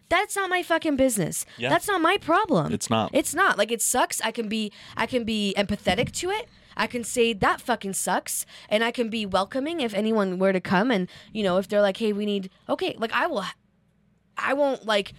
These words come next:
Speaker 1: judge you. I won't be an asshole to you coming into here. I get that. If I were to spend time feeling bad for every other injustice around me,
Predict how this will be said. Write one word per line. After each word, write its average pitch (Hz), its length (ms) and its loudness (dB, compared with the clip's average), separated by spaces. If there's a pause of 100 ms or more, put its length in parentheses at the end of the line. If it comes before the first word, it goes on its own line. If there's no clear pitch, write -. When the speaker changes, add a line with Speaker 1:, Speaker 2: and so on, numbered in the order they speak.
(240)
Speaker 1:
judge 226 340 2
you. 277 300 -6
I 185 120 0
won't 190 300 -2
be 180 300 -8
an 170 120 -8
asshole 269 480 -2
to - 140 -6
you 285 220 -4 (120)
coming 196 300 -4
into 330 200 -6
here. 339 280 -8 (460)
I 285 100 0
get 349 280 0
that. 160 280 -6 (260)
If 254 140 -2
I 294 160 2
were 330 180 -2
to 302 120 -4
spend 277 340 -2
time 226 340 -4
feeling 240 340 -6
bad 196 280 0
for - 160 -4
every 220 240 -2
other 208 240 0
injustice 185 680 -2
around 180 340 0
me, 330 220 -6